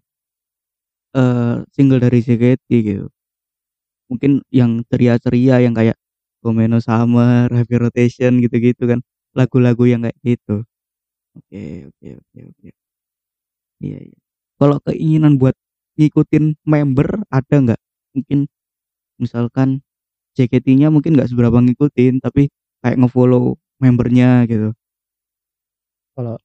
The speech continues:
Speaker 2: saya sendiri sih ada ya, ada sih kayak, kayak Desi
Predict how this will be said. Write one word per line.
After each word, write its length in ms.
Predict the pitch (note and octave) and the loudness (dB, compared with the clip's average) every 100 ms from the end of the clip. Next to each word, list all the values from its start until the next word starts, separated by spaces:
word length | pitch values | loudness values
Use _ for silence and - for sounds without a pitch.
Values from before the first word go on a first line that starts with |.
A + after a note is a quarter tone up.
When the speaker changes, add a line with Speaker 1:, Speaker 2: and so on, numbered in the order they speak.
| _ | _
Speaker 2:
saya 160 | C#3 C3+ | -4 -4
sendiri 400 | C#3+ B2+ A#2+ B2 | -6 -8 -8 -6
sih 240 | D3+ D3 C3 _ _ _ _ _ | -6 -6 -8 _ _ _ _ _
ada 180 | C3+ C3 | -8 -4
ya, 220 | B2+ A2+ A#2 _ _ _ _ _ _ _ | -2 -4 -10 _ _ _ _ _ _ _
ada 140 | C3 B2+ | -10 -8
sih 160 | B2+ C3 | -10 -18
kayak, 160 | B2+ _ A#2 A2 _ _ - | -20 _ -20 _ _ _ -20
kayak 120 | A#2 | -20
Desi 460 | A#2 A#2 - A#2+ B2 | -20 -20 -20 -18 -18